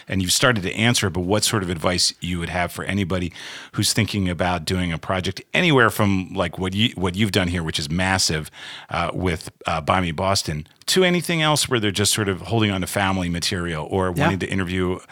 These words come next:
Speaker 1: a relative. What kind of advice do you have for anybody who's thinking of doing some archiving?
Speaker 2: Well, as I've proven throughout my career, you don't have to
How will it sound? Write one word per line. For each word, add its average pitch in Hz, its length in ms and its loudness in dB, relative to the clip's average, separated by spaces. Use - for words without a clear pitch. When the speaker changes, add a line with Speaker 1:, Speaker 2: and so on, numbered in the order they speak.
Speaker 1:
a 87 60 -8
relative. 90 520 -4
What 107 100 -4
kind 123 120 -2
of 107 80 -2
advice 90 320 -4
do 85 120 -6
you 80 60 -8
have 80 140 -6
for 78 220 -10
anybody 82 340 -4
who's 73 300 -6
thinking 110 160 0
of 87 60 -2
doing 80 220 -4
some - 120 -4
archiving? 73 540 -8
Speaker 2:
Well, 175 320 2
as 135 180 2
I've 147 240 2
proven 160 340 4
throughout 135 360 2
my 123 160 2
career, 117 360 0
you 113 200 0
don't 127 240 2
have 127 260 0
to 113 460 0